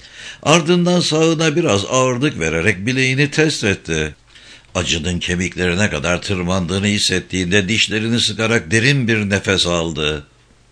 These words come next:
Ağırlığın çoğunu topuğuna vermek daha iyi hissettirdi ve bu ona en azından bir süre için işe yarayabilecek bir plan gibi geldi. Sonra başka bir otostop daha çekecek ve bacağını biraz daha dinlendirebilecekti.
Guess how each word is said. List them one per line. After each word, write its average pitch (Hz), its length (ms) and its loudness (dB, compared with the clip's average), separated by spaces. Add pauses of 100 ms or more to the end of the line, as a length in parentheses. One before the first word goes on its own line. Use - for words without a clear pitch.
(1200)
Ağırlığın 170 540 4
çoğunu 104 500 2
topuğuna 135 560 -2
vermek 143 400 0
daha 151 220 2
iyi 131 200 2
hissettirdi 92 680 0
ve 123 160 2
bu 139 180 0
ona 98 200 0
en 127 120 0
azından 95 540 0
bir 151 160 0
süre 82 340 0
için 107 280 -2
işe - 300 0
yarayabilecek 135 880 2
bir 131 160 0
plan 127 400 0
gibi 101 240 0
geldi. 82 540 0 (440)
Sonra 190 340 2
başka 185 300 2
bir 175 100 6
otostop 151 720 -2
daha 147 220 2
çekecek 92 520 0
ve 110 140 2
bacağını 95 560 0
biraz 147 340 0
daha 139 200 0
dinlendirebilecekti. 107 1500 0